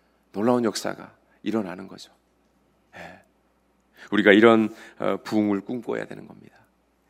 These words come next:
자, 거기 또 삼십구 절에 우리가 봐야 될 중요한 표현이 있어요.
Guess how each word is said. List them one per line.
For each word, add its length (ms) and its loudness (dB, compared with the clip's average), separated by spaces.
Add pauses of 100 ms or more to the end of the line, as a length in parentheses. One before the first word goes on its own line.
(1500)
자, 240 -8
거기 300 4
또 120 2
삼십구 360 -6
절에 240 2
우리가 260 0
봐야 260 -4
될 140 -2
중요한 320 -2
표현이 220 -6
있어요. 420 -8